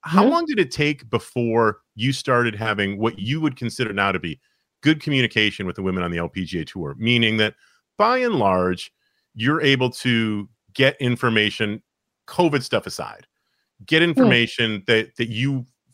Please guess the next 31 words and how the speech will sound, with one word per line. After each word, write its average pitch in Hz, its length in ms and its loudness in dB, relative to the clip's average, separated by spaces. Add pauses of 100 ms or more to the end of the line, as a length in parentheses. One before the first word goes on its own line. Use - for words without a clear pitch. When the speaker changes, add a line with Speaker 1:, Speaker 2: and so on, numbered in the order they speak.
Speaker 1:
felt 127 200 4
like, 113 240 0
"Okay, 120 300 -2 (380)
I 120 60 -6
can 135 140 -2
do 135 140 0
my 123 140 0
job 98 300 -2
the 98 60 -4
way 95 120 0
that 92 100 -4
I 92 60 -2
would 82 120 -6
aspire 87 400 -6
to - 120 -16
do 85 200 -8
it." 67 100 -12
Because 120 260 -8
there's 127 120 -4
gotta 143 280 0
be 131 100 0
a 117 60 2
level 107 260 0
of 85 100 -4
trust. - 540 -4
There's 98 160 -8
gotta 104 220 0
be 101 140 -4
a 95 80 -2
level 95 340 -2
of 82 160 -10